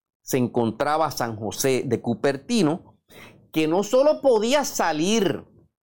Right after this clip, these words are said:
de la ilusión que produce la Matrix, sino que podía cambiar las reglas para poder, este, levitar? Porque como ya le dijimos,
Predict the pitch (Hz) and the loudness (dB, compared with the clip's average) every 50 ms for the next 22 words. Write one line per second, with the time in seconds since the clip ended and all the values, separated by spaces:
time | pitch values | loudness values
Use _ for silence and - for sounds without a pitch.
0 | _ _ - 131 147 156 156 160 160 160 165 160 156 151 143 143 139 - - - | _ _ -6 -2 -2 0 2 2 2 2 2 0 0 0 0 0 0 -4 -6 -4
1 | 175 180 196 214 240 254 247 233 104 - - 135 110 107 127 120 120 139 170 202 | 0 2 2 2 2 0 -2 -4 -4 -4 -4 -4 -2 0 0 0 2 2 2 0
2 | 196 - 202 165 151 143 135 131 147 190 269 269 - - 135 113 - - - - | 0 2 2 2 2 2 0 0 0 0 0 -2 -2 -6 -8 -8 -10 -14 -18 -20
3 | _ _ _ _ _ _ - - 165 151 131 120 113 92 104 104 101 107 113 127 | _ _ _ _ _ _ -2 0 0 0 2 0 0 2 2 2 4 4 2 0
4 | 127 - 131 127 131 139 170 220 226 214 180 131 117 110 123 131 165 220 247 - | 0 -2 -2 -2 0 0 -2 0 0 -2 -4 -4 -4 -2 -2 -2 -2 -2 -4 -4
5 | - - 127 120 120 110 117 110 110 107 113 123 139 160 156 - - 139 135 135 | -2 -2 -2 -2 -2 -2 -2 0 0 2 2 2 2 2 -2 -2 -4 -4 -4 -4
6 | - - 127 113 117 117 110 110 113 110 143 190 220 233 190 - - - - - | -2 -2 0 2 2 2 2 0 0 0 -2 -4 -4 -8 -14 -20 -20 -20 -20 -20
7 | - - - - - - - 131 131 135 139 - 135 131 127 123 113 123 127 131 | -20 -20 -18 -18 -18 -8 -4 -2 0 0 0 0 0 0 0 2 2 0 0 0
8 | 143 147 156 180 165 185 254 320 330 294 226 247 262 - - - | 0 0 0 0 0 2 0 0 2 2 0 0 -2 -4 -8 -16